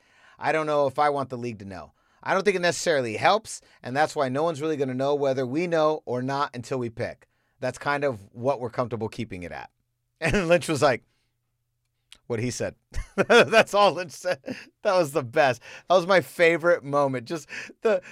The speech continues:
the double speak of Shanahan going in, like, three or four different directions was so good.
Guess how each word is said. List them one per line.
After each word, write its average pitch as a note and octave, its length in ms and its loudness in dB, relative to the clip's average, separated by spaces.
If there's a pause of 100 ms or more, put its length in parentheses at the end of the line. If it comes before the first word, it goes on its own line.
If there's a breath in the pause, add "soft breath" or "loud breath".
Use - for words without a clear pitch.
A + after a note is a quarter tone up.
the G3+ 100 0
double G3+ 440 4
speak A3 500 -2
of F3 140 2
Shanahan F3+ 520 2
going D#3 280 2
in, D#3+ 140 -2
like, C#3+ 240 -2
three F#3 240 2
or F3+ 80 6
four E3+ 240 2
different D3 320 -2
directions C3+ 540 -2
was B2+ 140 -6
so A#2 240 -4
good. F#2 260 -10